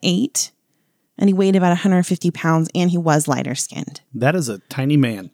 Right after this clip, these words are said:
Speaker 1: It's a very tiny man.
Speaker 2: Yeah, five eight, one, what'd you say, one fifty?
Speaker 1: One fifty.
Speaker 2: Man.
Speaker 1: He did smoke, though, and he enjoyed bourbon, which I don't know if you mentioned, but that was a drink that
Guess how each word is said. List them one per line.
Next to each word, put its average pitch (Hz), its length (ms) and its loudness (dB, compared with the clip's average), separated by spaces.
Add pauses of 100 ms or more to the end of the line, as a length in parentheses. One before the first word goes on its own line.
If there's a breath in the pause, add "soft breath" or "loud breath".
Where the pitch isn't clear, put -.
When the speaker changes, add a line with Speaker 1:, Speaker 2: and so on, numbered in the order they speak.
Speaker 1:
It's 214 160 2
a 262 60 2
very 320 160 2
tiny 170 260 4
man. 143 140 0
Speaker 2:
Yeah, - 140 -4
five 135 380 -2
eight, 127 220 -2
one, 123 420 -2
what'd 143 240 -2
you - 40 -10
say, 202 100 0
one 131 240 2
fifty? 143 480 -4
Speaker 1:
One 180 220 2
fifty. 147 440 -6
Speaker 2:
Man. 127 360 -4 (1040)
Speaker 1:
He 247 180 2
did 247 300 0
smoke, 403 460 2
though, 180 440 0 (140)
and 254 240 4
he 262 120 4
enjoyed 220 400 4
bourbon, 185 440 2
which 180 280 2
I 185 60 2
don't 202 120 4
know 208 100 4
if 196 120 -2
you 202 280 2
mentioned, 196 540 2
but 180 100 -2
that 175 160 -2
was 185 200 2
a 185 120 0
drink 180 300 0
that 170 280 -2